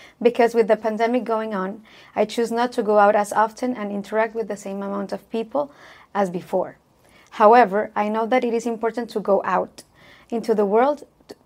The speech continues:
to physically receive my blessings because the universe has to deliver in some way. I spend a lot of time at home, uh, because it is a, it is safer.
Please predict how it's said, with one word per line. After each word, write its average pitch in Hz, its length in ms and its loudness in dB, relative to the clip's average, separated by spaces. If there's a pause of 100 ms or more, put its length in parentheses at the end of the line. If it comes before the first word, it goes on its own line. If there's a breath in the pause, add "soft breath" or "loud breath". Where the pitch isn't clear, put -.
to 214 80 -4
physically 247 500 0
receive 220 380 0
my 226 160 -4
blessings 220 560 -2 (140)
because 196 420 -2
the 202 100 -4
universe 214 480 -2
has 202 200 -2
to 208 60 -8
deliver 208 380 -4
in 185 140 -6
some 175 260 -12
way. 170 240 -16 (560 soft breath)
I 220 80 4
spend 240 260 0
a 247 60 4
lot 247 160 6
of 254 140 -2
time 220 240 -4
at 220 100 -2
home, 202 380 -4 (580 soft breath)
uh, 196 520 0 (380)
because 220 280 -2
it 214 100 4
is 202 140 0
a, 220 100 -2 (160)
it 220 220 2
is 220 120 0
safer. - 520 -2